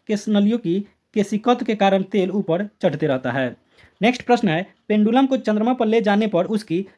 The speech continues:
समयावधि पर क्या प्रभाव पड़ेगा? तो बात करें पेंडुलम की,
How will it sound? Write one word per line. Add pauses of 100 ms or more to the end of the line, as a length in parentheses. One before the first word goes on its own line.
समयावधि
पर
क्या
प्रभाव
पड़ेगा? (1400)
तो
बात
करें
पेंडुलम
की,